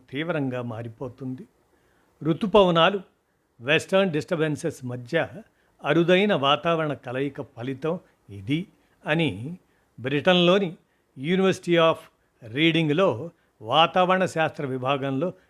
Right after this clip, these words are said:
రీసెర్చ్ సైంటిస్ట్ అక్షయ్ దేవరస్ చెప్పారు ఆ మాట. ఉత్తరాది రాష్ట్రాలతో పాటు దేశంలోని ఇతర ప్రాంతాల్లో కురిసిన వర్షాలకు ప్రధాన కారణం రుతుపవనాలు, వెస్టర్న్ డిస్టర్బెన్సెస్,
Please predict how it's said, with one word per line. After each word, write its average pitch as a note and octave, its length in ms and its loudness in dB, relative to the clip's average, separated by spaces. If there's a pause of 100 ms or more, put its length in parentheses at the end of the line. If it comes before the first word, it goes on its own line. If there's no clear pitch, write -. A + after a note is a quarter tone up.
(140)
రీసెర్చ్ D#3+ 520 -2
సైంటిస్ట్ - 680 -6 (640)
అక్షయ్ D3+ 420 0
దేవరస్ C#3+ 600 -4
చెప్పారు B2 340 -8
ఆ A#2 80 -8
మాట. A#2 280 -10 (920)
ఉత్తరాది F#3 520 2
రాష్ట్రాలతో F3 560 2
పాటు C#3+ 460 -8 (580)
దేశంలోని F3+ 720 2
ఇతర F3 200 0
ప్రాంతాల్లో D#3 680 0
కురిసిన C3+ 380 -8
వర్షాలకు C3+ 720 -4 (480)
ప్రధాన D#3 440 4
కారణం D3 540 -2 (340)
రుతుపవనాలు, C#3+ 880 -4 (340)
వెస్టర్న్ D#3+ 480 2
డిస్టర్బెన్సెస్, C#3+ 840 -6